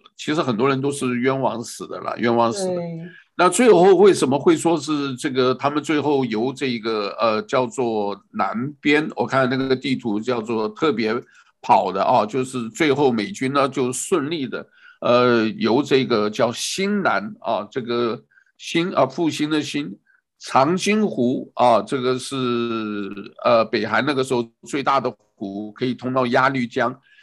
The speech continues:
Speaker 1: 然后长津郡一直往下这条路跑到这个新南有个港口，由这个港口，你知道护送了不少人，所有都算是很漂亮的退，啊，叫做什么？这个撤退。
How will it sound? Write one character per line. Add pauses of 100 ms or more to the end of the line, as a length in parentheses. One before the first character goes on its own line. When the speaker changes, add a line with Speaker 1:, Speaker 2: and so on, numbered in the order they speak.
(120)
Speaker 1:
然
后
长
津
郡
一
直
往
下
这
条
路 (300)
跑
到
这
个
新
南
有
个
港
口， (360)
由
这
个
港
口，
你
知
道
护
送
了
不
少
人，
所
有
都
算
是 (340)
很
漂
亮
的 (200)
退，
啊，
叫
做
什
么？
这
个
撤
退。